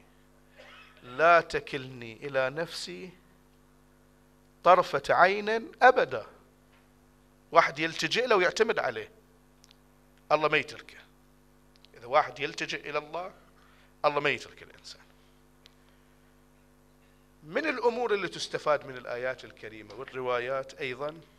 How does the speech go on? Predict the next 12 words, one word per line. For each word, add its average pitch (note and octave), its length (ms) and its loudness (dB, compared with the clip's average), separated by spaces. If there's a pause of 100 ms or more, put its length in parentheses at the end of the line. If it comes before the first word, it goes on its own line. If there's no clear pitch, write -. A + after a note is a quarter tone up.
(2250)
أن F#3 340 -2
الإيمان D3 1000 -2 (1800)
يزيد C3+ 600 -6
وينقص، B2+ 840 -10 (1300)
وأن E3 280 -4
الناس D#3 440 0
يتفاوتون C3 840 -8
فيه. C#3+ 340 -16 (1800)
هذا C4 220 12
الأمر A#3+ 240 8
لماذا B3 360 10
نذكره؟ A3 800 2